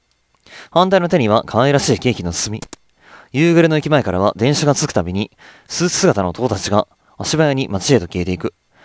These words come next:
散歩途中の犬を連れた女の子が若い父親に駆け寄って腰に抱きつく。十年も経たないうちに僕もああした光景の一つになるんだろうか。ちっとも現実感がない。大体一人では家庭を作るなんて無理なんだ。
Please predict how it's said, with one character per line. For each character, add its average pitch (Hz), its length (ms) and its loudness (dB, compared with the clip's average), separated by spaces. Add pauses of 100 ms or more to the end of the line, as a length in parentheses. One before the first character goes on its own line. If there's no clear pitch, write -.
(420)
散 190 220 0
歩 214 80 2
途 208 100 2
中 127 160 0
の 95 140 0
犬 107 160 0
を 123 60 0
連 104 180 -2
れ 90 40 -4
た 98 100 -2
女 98 160 -2
の 95 80 -4
子 90 100 -8
が 92 180 0 (340)
若 185 220 2
い 143 60 0
父 - 160 -2
親 104 80 2
に 101 80 -2
駆 98 160 -8
け 113 60 0
寄 110 60 0
っ - 20 -6
て - 320 -4
腰 113 220 -4
に 117 100 -4
抱 - 120 -8
き 95 80 -8
つ - 120 -4
く。 - 160 -6 (960)
十 147 240 4
年 117 140 2
も 101 100 -2
経 - 40 -2
た 127 60 0
な 117 80 2
い 95 40 2
う - 20 -6
ち 104 140 -4
に 95 180 -4 (400)
僕 139 200 0
も 104 200 2
あ 117 120 4
あ 131 40 4
し - 120 -4
た 127 80 0
光 120 180 -2
景 127 160 0
の 113 140 -2
一 139 100 0
つ 110 100 -2
に 98 60 -6
な 98 60 2
る 110 80 0
ん 92 40 -2
だ 85 60 -4
ろ 80 60 -6
う 78 40 -14
か。 - 180 -8 (1800)
ち - 140 -4
っ - 20 -4
と 196 120 0
も 135 80 -2
現 110 140 0
実 120 140 -4
感 95 100 -4
が 85 60 -6
な 85 140 -6
い。 - 80 -16 (720)
大 175 220 2
体 180 140 2
一 - 40 0
人 190 140 4
で 113 80 4
は 107 240 2
家 104 180 -6
庭 139 140 2
を 131 40 0
作 - 160 -4
る 123 60 4
な 110 60 2
ん 92 40 -6
て 90 60 -10
無 98 100 -2
理 104 60 -2
な 87 80 -6
ん 80 60 -10
だ。 85 140 -10